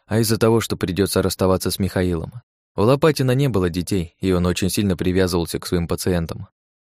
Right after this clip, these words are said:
Но Михаил был действительно особый случай. Профессор часто разговаривал с ним, обсуждая интересные обоим темы, и через некоторое время заметил, что относится к Михаилу как к сыну.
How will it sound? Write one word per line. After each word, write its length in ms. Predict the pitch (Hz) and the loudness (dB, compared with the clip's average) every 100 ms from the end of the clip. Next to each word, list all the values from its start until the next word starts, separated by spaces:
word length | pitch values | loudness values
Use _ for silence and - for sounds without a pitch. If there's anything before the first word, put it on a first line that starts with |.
| _ _ - | _ _ 0
Но 60 | 147 | 4
Михаил 380 | 160 151 170 | 4 4 4
был 180 | 135 147 | 4 2
действительно 640 | 135 117 - 120 117 113 104 | 2 0 0 0 0 2 2
особый 320 | - 113 85 | 0 -2 -2
случай. 420 | 90 87 - - _ - | -2 -4 -6 -14 _ -6
Профессор 480 | 92 90 98 101 90 | -2 0 0 0 0
часто 340 | 107 95 101 | 0 0 0
разговаривал 640 | 92 85 92 104 101 92 | -2 0 2 2 2 0
с 100 | 82 | 0
ним, 240 | 90 82 85 _ - | -2 -4 -6 _ -10
обсуждая 500 | 95 104 90 95 90 | -6 -2 0 2 2
интересные 540 | 90 95 101 - 95 | 2 2 0 0 -2
обоим 300 | 87 95 87 | 0 0 0
темы, 400 | 80 95 82 - _ _ _ _ _ | -2 -4 -4 -8 _ _ _ _ _
и 140 | 110 | -4
через 260 | 104 110 98 | 0 0 2
некоторое 440 | 107 104 104 101 | 2 0 0 0
время 280 | 92 98 95 | 2 2 2
заметил, 560 | 85 92 92 90 82 85 | 2 0 0 0 -4 -8
что 220 | - 90 | -4 -2
относится 480 | 87 95 90 87 90 | 0 -2 -2 -2 -2
к 80 | 92 | -2
Михаилу 440 | 90 95 92 87 | -2 0 0 0
как 200 | - 90 | -4 -8
к 40 | |
сыну. 400 | - 92 78 87 | -4 -4 -4 -6